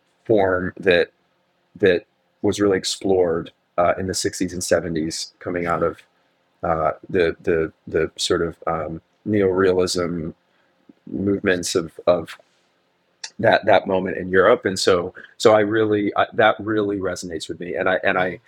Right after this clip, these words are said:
and I'm excited to watch, to watch the audiences respond to it here, uh, in this year's show.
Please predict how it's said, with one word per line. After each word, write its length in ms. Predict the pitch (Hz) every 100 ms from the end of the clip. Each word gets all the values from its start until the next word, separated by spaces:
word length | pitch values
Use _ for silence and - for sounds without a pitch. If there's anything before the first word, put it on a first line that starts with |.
| _ -
and 120 | 98
I'm 80 | 98
excited 600 | 98 - 101 101 98 85
to 100 | 95
watch, 520 | 87 90 - - - _ _ _ _
to 120 | - 98
watch 320 | 98 87 -
the 100 | 98
audiences 580 | 87 90 90 - 90 87
respond 400 | 90 95 87 -
to 140 | 78
it 100 | -
here, 340 | 92 - - - _ _ _ -
uh, 200 | 80 71
in 120 | 85
this 200 | 90 -
year's 160 | 82 76
show. 340 | - 65 -